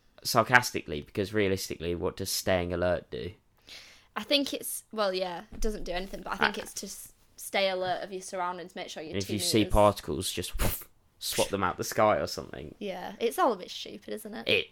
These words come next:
Speaker 1: really is pathetic. Um, I think there's,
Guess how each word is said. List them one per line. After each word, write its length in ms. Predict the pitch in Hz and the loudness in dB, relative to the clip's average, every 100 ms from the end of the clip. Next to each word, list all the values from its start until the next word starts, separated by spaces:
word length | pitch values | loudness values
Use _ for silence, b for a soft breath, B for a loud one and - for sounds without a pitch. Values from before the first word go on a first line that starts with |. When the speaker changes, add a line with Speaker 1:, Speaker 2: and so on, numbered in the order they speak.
| - | -8
Speaker 1:
really 320 | 90 92 90 | -8 -6 -8
is 80 | - | -10
pathetic. 720 | - 95 98 - 85 71 - _ _ | -4 0 0 -2 -8 -8 -16 _ _
Um, 360 | 92 92 92 90 b b b b b _ - - - | 2 4 4 -2 b b b b b _ -20 -10 6
I 140 | 104 | 6
think 240 | 104 101 - | 6 0 2
there's, 580 | 95 98 95 - - | 2 2 -2 -6 -8